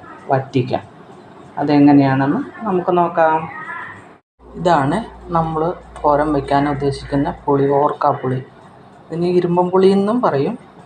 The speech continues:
പല പേരുകളിൽ പറയും. ഇതിതാ ഇതുപോലെ നീളത്തിൽ ഇത്ര ഇതുപോലെ അരിഞ്ഞെടുക്കണം. ഒരുപാട് അങ്ങോട്ട് കനം കുറയ്ക്കണ്ട, എന്നാൽ ഒരുപാട് കനം വേണ്ട.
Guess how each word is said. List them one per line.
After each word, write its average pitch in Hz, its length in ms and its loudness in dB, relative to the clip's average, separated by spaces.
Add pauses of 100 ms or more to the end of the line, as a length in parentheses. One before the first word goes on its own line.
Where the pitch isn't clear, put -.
പല 196 240 2
പേരുകളിൽ 220 420 0 (120)
പറയും. 127 260 -2 (2500)
ഇതിതാ 185 300 2 (500)
ഇതുപോലെ 165 600 4 (540)
നീളത്തിൽ 160 560 0 (380)
ഇത്ര 165 180 -2 (220)
ഇതുപോലെ 165 420 0
അരിഞ്ഞെടുക്കണം. 135 600 -4 (200)
ഒരുപാട് 160 500 2
അങ്ങോട്ട് 208 320 -2
കനം 196 260 2
കുറയ്ക്കണ്ട, 175 400 -2 (320)
എന്നാൽ 156 280 0 (600)
ഒരുപാട് 190 380 2
കനം 170 320 2
വേണ്ട. 135 280 0